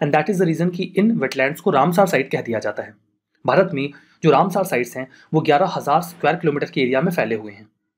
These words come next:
और ये अठारह राज्यों में जितने भी वेटलैंड हैं, वो जितना एरिया कवर करते हैं, उसका दस परसेंट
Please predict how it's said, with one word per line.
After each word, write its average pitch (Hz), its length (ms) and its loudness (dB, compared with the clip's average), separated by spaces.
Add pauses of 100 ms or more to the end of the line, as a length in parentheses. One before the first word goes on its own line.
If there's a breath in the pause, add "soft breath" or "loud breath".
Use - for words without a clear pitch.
(680)
और 151 200 2
ये 151 300 -2 (640)
अठारह 233 400 0
राज्यों 139 360 0
में 113 220 -8
जितने 175 300 2
भी 302 100 6
वेटलैंड 170 420 0
हैं, - 200 -16
वो 156 80 0
जितना 233 260 4
एरिया 196 220 4
कवर 139 240 0
करते 113 240 -6
हैं, 110 140 -20 (520)
उसका 190 220 2
दस - 260 0
परसेंट 185 340 0